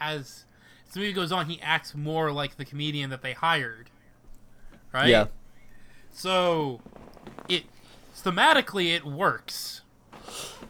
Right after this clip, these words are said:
Speaker 2: Yep.
Speaker 1: But
Speaker 2: Um,
Speaker 1: I, I can, I kinda understand too. <laughs>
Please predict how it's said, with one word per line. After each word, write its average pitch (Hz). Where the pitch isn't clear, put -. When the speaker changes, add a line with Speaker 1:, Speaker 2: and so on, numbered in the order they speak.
Speaker 2:
Yep. 151
Speaker 1:
But 160
Speaker 2:
Um, 160
Speaker 1:
I, 143
I 180
can, 202
I 160
kinda 151
understand 117
too. -
<laughs> -